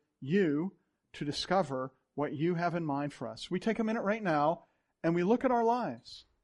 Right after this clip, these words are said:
We look at the road we're on and we imagine where that future will lead us. And we ask you, "Is that where,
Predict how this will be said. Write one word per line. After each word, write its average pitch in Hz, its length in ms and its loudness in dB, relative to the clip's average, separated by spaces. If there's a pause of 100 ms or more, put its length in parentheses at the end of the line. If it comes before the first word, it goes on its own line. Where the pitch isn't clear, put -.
(360)
We 190 120 4
look 277 160 6
at 277 100 2
the 247 80 4
road 208 380 6
we're 208 180 2
on 143 400 0 (640)
and 190 80 4
we 196 80 6
imagine 220 460 4
where 254 100 4
that 226 160 0
future 233 300 -2
will 202 180 2
lead 220 180 -2
us. 127 280 -6
And 165 120 -4
we 185 140 -2
ask 208 300 2
you, 214 180 2
"Is - 160 -6
that 214 180 0
where, 226 160 0